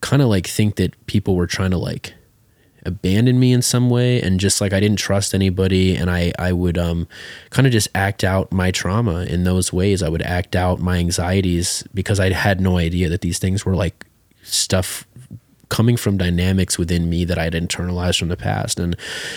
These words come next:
um, so, like, making a lot of mistakes in relationships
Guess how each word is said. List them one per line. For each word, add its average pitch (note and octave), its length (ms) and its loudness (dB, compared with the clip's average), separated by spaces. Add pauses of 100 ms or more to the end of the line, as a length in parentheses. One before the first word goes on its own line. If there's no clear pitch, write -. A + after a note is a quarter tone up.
(200)
um, F2+ 480 0
so, G2 420 2 (1200)
like, C3 260 2 (500)
making B2+ 320 4
a F#3 60 6
lot G#2+ 300 4
of G2+ 120 0
mistakes G2+ 440 -2
in F#2+ 100 0
relationships F2+ 840 -2